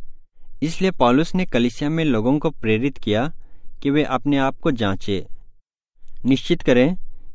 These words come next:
कि वे उद्धार के लिए मसीह पर वास्तव में भरोसा कर रहे हैं या नहीं। निसंदेह, मनुष्य होने के नाते हम दूसरे व्यक्ति के दिल की अवस्था को नहीं जान सकते हैं।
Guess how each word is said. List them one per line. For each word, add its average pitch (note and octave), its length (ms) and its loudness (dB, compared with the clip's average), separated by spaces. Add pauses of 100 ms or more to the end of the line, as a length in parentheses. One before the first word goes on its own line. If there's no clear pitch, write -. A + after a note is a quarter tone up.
(160)
कि D3 100 4
वे D#3+ 300 4
उद्धार B2+ 420 0
के D#3+ 160 0
लिए D3+ 140 4
मसीह A2+ 360 2
पर D3 160 2
वास्तव A2 460 0
में C#3 180 2
भरोसा A2+ 400 0
कर A#2+ 200 0
रहे A2+ 260 2
हैं D3+ 300 0
या G2+ 140 0
नहीं। F#2+ 360 -2 (1300)
निसंदेह, D3+ 580 2 (300)
मनुष्य A#3 380 0
होने F3+ 300 2
के F3 120 0
नाते A2+ 340 2
हम C#3 240 0
दूसरे B2+ 280 0
व्यक्ति C3 360 0
के C3+ 160 0
दिल C3+ 220 0
की D3 120 -2
अवस्था G#2 380 0
को C3 120 0
नहीं C3 240 2
जान G2+ 240 0
सकते G2 340 -4
हैं। F#2 360 -4